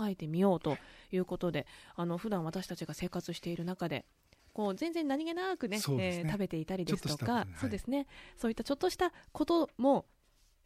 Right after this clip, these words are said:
Speaker 1: こう、生命科学として考えてみると、実はこう、面白いなという。
Speaker 2: そうですね。いろんな、あの、わからないことがあり-、ありましたよね。
Speaker 1: はい。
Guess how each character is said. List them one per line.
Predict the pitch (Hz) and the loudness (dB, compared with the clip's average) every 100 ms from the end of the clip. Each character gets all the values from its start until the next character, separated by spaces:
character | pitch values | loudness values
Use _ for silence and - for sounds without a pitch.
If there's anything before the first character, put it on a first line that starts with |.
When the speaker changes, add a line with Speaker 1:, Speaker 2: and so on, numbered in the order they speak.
| _ _ | _ _
Speaker 1:
こ | - 247 | -6 -4
う、 | - | 2
生 | 330 | 2
命 | 349 | 4
科 | 330 339 | 4 2
学 | 320 | 2
と | - 247 | 2 0
し | |
て | 240 | 2
考 | 269 302 320 | -2 0 0
え | 285 | 0
て | 254 | -2
み | 262 | 0
る | 214 | 2
と、 | 285 262 - - - | 4 2 0 -12 -4
実 | 208 349 | 0 2
は | |
こ | - 175 | 2 2
う、 | |
面 | 202 233 | 2 2
白 | - 240 254 | 2 0 0
い | |
な | 190 180 185 | 0 -2 -2
と | - 175 | 2 2
い | 175 | 2
う。 | |
Speaker 2:
そ | |
う | |
で | - | 0
す | |
ね。 | 131 | -4
い | 131 | -2
ろ | 135 | 2
ん | 131 | 4
な、 | 117 101 _ _ - | 4 0 _ _ -6
あ | 120 | -2
の、 | 113 | 0
わ | 113 | 2
か | 131 | 2
ら | 123 | 2
な | |
い | 123 | 2
こ | 113 | 0
と | 104 | -4
が | |
あ | 95 | -6
り-、 | 113 | -8
あ | 113 | -6
り | |
ま | 107 | -4
し | 110 | -4
た | 98 | -4
よ | 101 | 4
ね。 | 147 123 104 | 4 4 0
Speaker 1:
は | 95 220 220 | -2 2 2
い。 | 185 | 0